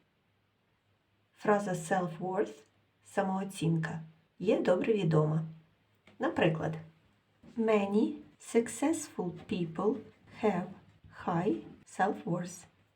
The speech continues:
Багато успішних людей мають високу самооцінку. Self-worth, самооцінка. Іменник value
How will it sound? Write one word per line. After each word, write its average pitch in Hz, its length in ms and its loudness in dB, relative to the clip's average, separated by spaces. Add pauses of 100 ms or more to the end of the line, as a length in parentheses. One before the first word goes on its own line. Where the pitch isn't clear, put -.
(1400)
Багато 208 460 4
успішних 185 600 -4
людей 220 540 0
мають 294 400 2
високу 165 460 0
самооцінку. 185 960 -2 (1160)
Self-worth, 175 720 -4 (140)
самооцінка. 214 840 0 (1400)
Іменник 214 560 2
value 214 520 2